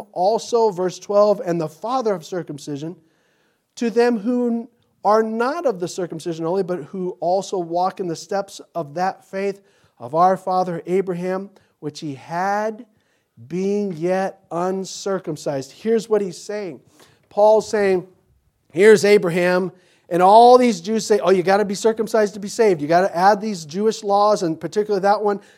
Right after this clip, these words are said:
to be saved and believe on Jesus." But Paul says, "Wait a minute, when did God say Abraham was saved?"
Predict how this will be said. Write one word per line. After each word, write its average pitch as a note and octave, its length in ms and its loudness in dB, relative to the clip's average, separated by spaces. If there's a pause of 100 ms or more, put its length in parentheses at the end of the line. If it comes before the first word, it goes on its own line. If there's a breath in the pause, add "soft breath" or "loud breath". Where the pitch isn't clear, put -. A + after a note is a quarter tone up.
to E3+ 140 -4
be G3 120 -2
saved G3+ 380 2
and G3 240 0
believe F#3+ 240 2
on F#3+ 160 -2
Jesus." G3 480 -4 (300 soft breath)
But F#3 140 2
Paul A3 180 4
says, F#3+ 180 -4
"Wait C4 340 8
a E4 60 6
minute, F#3 300 2
when A3 240 4
did G#3+ 240 -2
God B3+ 320 2
say G3+ 300 2
Abraham D#3+ 440 -2
was D3 160 -10
saved?" A2+ 400 -12